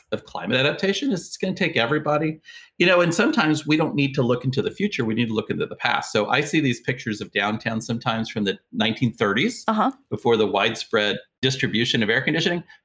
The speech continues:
Speaker 1: Every building had an awning on it.
Speaker 2: Oh, shading the sidewalk.
Speaker 1: Yeah, and as soon as we built the tunnels and got air conditioning, guess what? A lot of those awnings came off. So, you know, sometimes it's not the newest ideas, sometimes it's the oldest ideas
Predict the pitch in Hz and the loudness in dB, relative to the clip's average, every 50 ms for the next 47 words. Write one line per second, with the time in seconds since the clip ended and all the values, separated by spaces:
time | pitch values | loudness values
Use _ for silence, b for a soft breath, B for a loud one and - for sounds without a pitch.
0 | _ _ - 185 208 220 220 226 208 165 196 196 202 202 175 151 147 160 147 143 | _ _ 0 2 2 4 4 2 4 4 4 4 4 2 2 0 0 2 2 2
1 | 147 139 131 - 139 170 190 156 107 92 82 78 - - - - 254 262 277 285 | 2 2 0 2 0 0 2 0 -2 -2 -4 -6 -6 -8 -6 -4 -2 0 2 2
2 | 277 269 247 226 214 - - 240 233 226 233 226 220 214 208 - 247 233 226 220 | 4 4 4 2 2 2 2 4 4 4 4 2 2 0 0 2 2 2 2 2
3 | 202 190 151 147 - - 202 220 226 190 156 147 135 131 131 131 - 190 190 190 | 2 0 0 0 2 2 2 4 4 4 2 2 2 0 0 2 2 2 2 2
4 | - 175 151 143 170 151 - 143 135 - - 156 156 156 151 143 147 139 127 143 | 0 0 0 2 0 0 2 0 0 0 0 0 2 2 2 2 0 0 0 2
5 | 127 131 151 175 - - 123 110 117 113 - 123 123 113 127 143 143 - 147 131 | 2 2 2 2 0 0 0 2 0 0 0 -2 -2 0 0 -2 0 0 0 2
6 | 110 107 117 131 143 135 127 131 127 - 120 131 143 131 120 135 - - - 139 | 2 2 2 2 4 2 2 2 2 2 2 2 2 2 0 -2 -4 -2 0 0
7 | 127 123 131 151 127 - - - - _ _ _ _ - - 185 160 160 156 151 | 2 2 2 2 2 0 -2 -6 -12 _ _ _ _ -2 2 4 6 6 6 6
8 | 139 - - - - 202 214 190 180 185 - - - _ - - - 320 - 247 | 4 2 -2 -2 2 4 4 4 4 2 0 -4 -10 _ -2 0 2 2 4 2
9 | 196 190 180 - 175 143 - - 151 147 143 151 151 - - 127 120 117 117 110 | 2 2 2 0 0 -2 -2 0 2 2 2 2 2 2 2 2 2 2 2 2
10 | 110 131 175 - - 170 160 160 - 170 180 - 170 - 190 190 196 - 196 196 | 2 2 2 0 0 0 0 2 2 2 2 2 0 0 -2 -2 0 0 0 0
11 | 196 196 185 185 - 180 - - - 143 180 233 277 - - - - - - 101 | 0 -2 -2 -2 -2 -2 -2 0 2 2 2 2 2 0 -2 -2 -4 -4 -4 -4
12 | 95 80 - 95 92 90 - | -4 -4 -6 -6 -4 -6 -6